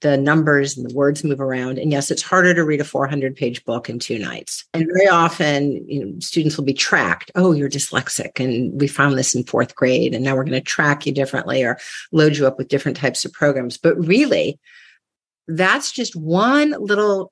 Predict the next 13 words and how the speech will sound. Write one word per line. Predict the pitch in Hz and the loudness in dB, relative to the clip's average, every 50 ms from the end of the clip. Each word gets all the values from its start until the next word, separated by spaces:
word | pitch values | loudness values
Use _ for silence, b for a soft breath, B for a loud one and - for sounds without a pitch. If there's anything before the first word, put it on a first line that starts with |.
| _ - | _ -14
view | 180 - - 180 180 180 160 143 139 | -10 -4 0 2 4 6 6 4 4
of | - 147 143 151 | 2 -2 -4 -4
the | 151 147 147 | -2 0 0
elephant. | - 139 139 143 143 - - - 92 107 | 0 0 -2 -2 -4 -6 -8 -6 -6 -6
It's | - - - | -6 -4 -2
the | 165 | 0
elephant's | 160 180 196 185 190 180 175 175 | 2 2 2 0 0 -2 -2 -2
toenail | - - 180 170 160 156 139 123 107 92 80 | -4 -2 -2 0 0 0 0 -2 -4 -4 -6
or | 90 113 | -6 -8
it's | 131 - | -6 -4
the | - 151 | -4 -2
elephant's | 156 165 160 165 170 - - | -2 -2 -4 -4 -6 -6 -6
tail. | - 160 147 135 131 104 85 - | -6 -4 -2 -2 -2 -4 -6 -8